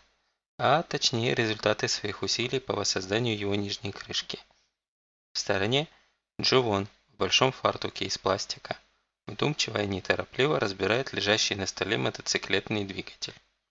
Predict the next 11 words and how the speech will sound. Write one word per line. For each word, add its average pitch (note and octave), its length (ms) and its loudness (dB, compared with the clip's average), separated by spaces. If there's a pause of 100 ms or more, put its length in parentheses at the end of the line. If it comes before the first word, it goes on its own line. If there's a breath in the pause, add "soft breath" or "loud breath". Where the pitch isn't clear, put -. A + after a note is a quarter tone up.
(1300)
М-да. E2 440 0 (1160)
Первый B2+ 340 4
блин B2+ 320 2
вышел G2+ 380 0
комом. F2 480 -2 (500)
И - 180 0 (120)
очень A2 500 2
кривым. G2+ 500 -4 (760)
Хмуро C#3+ 320 4
разглядываю G2+ 640 0
получившееся. - 1000 -4